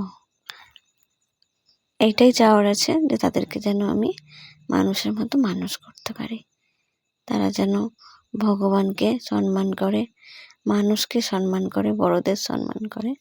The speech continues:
এবং ভগবানকে মানে শ্রদ্ধা করে। তো যাই হোক, দেখো এখানে কিন্তু যেই সব ফর্মালিটি আছে সেগুলো চলছে। আর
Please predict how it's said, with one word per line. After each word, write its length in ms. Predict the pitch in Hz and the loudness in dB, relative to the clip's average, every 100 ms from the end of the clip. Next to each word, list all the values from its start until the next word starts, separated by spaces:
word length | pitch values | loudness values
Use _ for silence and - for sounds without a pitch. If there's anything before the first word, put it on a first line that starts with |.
| _ - - _ _ _ _ _ _ _ _ - | _ -20 -20 _ _ _ _ _ _ _ _ 2
এবং 260 | 208 208 233 320 | 4 4 4 4
ভগবানকে 580 | 220 185 190 190 190 - | 4 2 0 0 0 -2
মানে 260 | 190 185 190 | -2 -2 -4
শ্রদ্ধা 360 | - - - 202 | -4 -4 -6 -8
করে। 240 | 196 240 269 _ _ - - _ _ _ _ _ _ _ _ _ _ _ _ _ _ _ _ _ _ _ _ _ _ - | -6 -6 -10 _ _ -20 -20 _ _ _ _ _ _ _ _ _ _ _ _ _ _ _ _ _ _ _ _ _ _ -6
তো 100 | 196 202 196 | -4 -4 -6
যাই 240 | 220 208 214 | 0 2 2
হোক, 200 | 233 - - - - - - | -2 -6 -14 -20 -20 -20 -6
দেখো 220 | - 214 226 | -2 0 0
এখানে 260 | 220 226 208 | -2 -2 0
কিন্তু 320 | 208 208 294 392 - - - _ | -2 -2 -4 -6 -10 -20 -20 _
যেই 260 | 233 214 214 | -2 2 2
সব 260 | 202 220 214 - - - - 202 - | 2 -2 -4 -8 -20 -18 -10 -10 -8
ফর্মালিটি 500 | - 196 190 190 214 | -4 -2 -2 -2 -2
আছে 280 | 196 - 294 - - - - _ - | -4 -4 -8 -10 -18 -20 -20 _ -6
সেগুলো 420 | - 214 214 220 | 0 0 2 2
চলছে। 380 | 214 202 208 - 320 - - - - | 2 -2 -2 -2 -4 -6 -20 -20 -6
আর 120 | 214 | -4